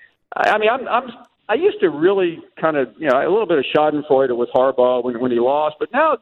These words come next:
now, Dan, it's, it's like, I wish he would just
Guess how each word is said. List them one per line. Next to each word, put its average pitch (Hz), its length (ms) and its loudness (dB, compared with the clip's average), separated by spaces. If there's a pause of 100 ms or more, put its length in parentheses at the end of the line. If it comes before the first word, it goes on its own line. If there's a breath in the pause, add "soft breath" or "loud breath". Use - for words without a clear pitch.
(100)
now, 240 180 -2
Dan, 180 340 2
it's, 147 160 0 (680)
it's 165 120 -8
like, 180 180 2 (840)
I 147 40 6
wish 311 160 4
he 262 80 0
would 214 140 0
just 214 140 0